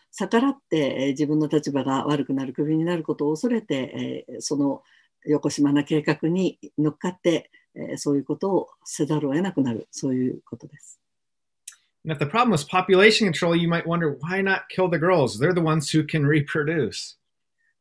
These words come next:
Speaker 1: えー、しかしここでパロがその人口をもっと絞りたいと、イスラエルの人口を減らしたいと思ったのであれば、なぜ女の子、女の子の方が実際に子供を産む、あ、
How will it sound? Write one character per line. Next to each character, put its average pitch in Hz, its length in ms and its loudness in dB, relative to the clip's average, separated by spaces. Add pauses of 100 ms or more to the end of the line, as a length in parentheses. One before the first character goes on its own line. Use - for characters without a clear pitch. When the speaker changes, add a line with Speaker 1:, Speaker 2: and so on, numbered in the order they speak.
(160)
Speaker 1:
え 175 260 2
ー、 - 20 4
し - 120 -6
か 233 100 4
し 339 140 2
こ 247 120 0
こ 233 140 6
で 226 160 8
パ 233 160 4
ロ 226 140 6
が 143 360 2
そ 151 140 -4
の 139 380 -2
人 202 320 2
口 226 400 6
を - 80 -4
も 202 140 2
っ 226 60 -4
と 156 80 2
絞 190 300 6
り 220 140 4
た 202 160 4
い 160 80 0
と、 143 100 2
イ 147 100 6
ス 180 140 0
ラ 190 80 6
エ 196 60 4
ル 170 80 4
の 147 120 4
人 165 220 4
口 165 160 2
を 170 80 4
減 165 160 0
ら 208 100 4
し 226 80 -6
た 262 120 6
い 247 60 6
と 175 60 2
思 170 140 0
っ 175 60 -6
た 165 100 -2
の 151 80 2
で 147 100 2
あ 147 60 0
れ 151 80 0
ば、 151 140 0
な 269 160 6
ぜ 190 240 2 (320)
女 226 320 8
の 180 100 4
子、 123 320 0
女 311 240 8
の 320 100 8
子 165 120 4
の 147 80 4
方 143 120 2
が 127 140 2
実 139 300 0
際 143 80 6
に 135 80 2
子 139 160 -2
供 143 300 4
を - 200 0
産 175 380 6 (160)
む、 143 100 2
あ、 131 240 -4